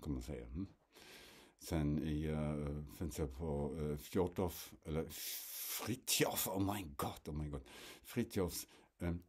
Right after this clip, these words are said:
han har ju det i princip en he-, pannsystem, git-grej på något sätt, va? Hur att allting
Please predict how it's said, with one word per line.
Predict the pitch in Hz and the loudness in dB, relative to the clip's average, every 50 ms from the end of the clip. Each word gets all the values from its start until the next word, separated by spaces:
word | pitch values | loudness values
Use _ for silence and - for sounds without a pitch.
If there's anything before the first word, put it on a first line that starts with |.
| - - | -6 -2
han | 95 98 104 98 | 0 2 4 4
har | 90 98 92 90 | 6 6 4 4
ju | 85 80 92 90 | 4 4 2 4
det | 85 90 87 85 | 4 4 4 4
i | 82 | 2
princip | - - 87 82 95 90 80 | 2 0 0 0 0 -2 0
en | 85 85 78 78 80 85 - | 0 2 2 2 0 0 -4
he-, | - 101 104 95 90 | -2 0 0 0 0
pannsystem, | - - 113 120 120 127 117 - - - 90 - - - - - - 85 69 64 64 60 62 71 82 80 78 | 0 -2 0 2 2 2 2 0 0 -2 -2 -4 -4 -4 -4 -2 -2 -2 -2 -4 -6 -8 -8 -8 -6 -6 -4
git-grej | - 101 87 69 - - _ _ _ - - - - - - - 80 71 - 95 82 76 71 60 - - - - _ - - | -2 -2 -2 -2 -4 -8 _ _ _ -4 -2 -2 -2 -2 -4 -6 -6 -2 0 0 0 0 -2 -4 -6 -12 -16 -20 _ -20 -14
på | - - 80 | -8 -4 -4
något | 65 62 | -4 -4
sätt, | - - 65 58 - | -4 -6 -8 -8 -8
va? | 67 60 60 - - - - - - - - _ | -8 -8 -8 -10 -12 -16 -16 -16 -18 -20 -16 _
Hur | - 87 82 76 | -2 -2 -2 -2
att | 73 - - | -2 -4 0
allting | - 92 101 110 107 - - 107 101 85 80 | 2 2 2 2 0 0 2 2 2 2 0